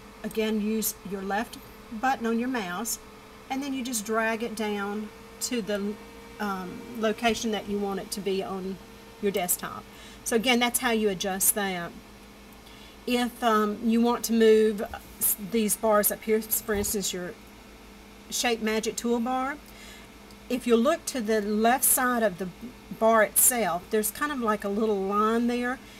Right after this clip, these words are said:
If you use your left mouse button, click on it, and you can drag it and you can adjust it to wherever you need as well. So, um, that makes it easier. You can place it, again, same thing with the toolbar.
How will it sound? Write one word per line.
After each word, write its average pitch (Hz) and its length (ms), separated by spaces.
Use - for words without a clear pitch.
If 202 180
you 285 260
use 247 360
your 214 280
left 214 380
mouse 254 320
button, 262 400
click 254 300
on 262 180
it, 277 140
and 226 120
you 269 120
can 254 180
drag 240 400
it 247 160
and 233 160
you 233 60
can 226 160
adjust 208 400
it 226 160
to 208 80
wherever 180 420
you 185 140
need 180 240
as 180 180
well. 170 380
So, 240 440
um, 214 520
that 240 120
makes 226 240
it 208 60
easier. 226 400
You 220 180
can 208 160
place 233 380
it, - 100
again, 269 340
same 247 240
thing 240 140
with 214 120
the 208 80
toolbar. 262 720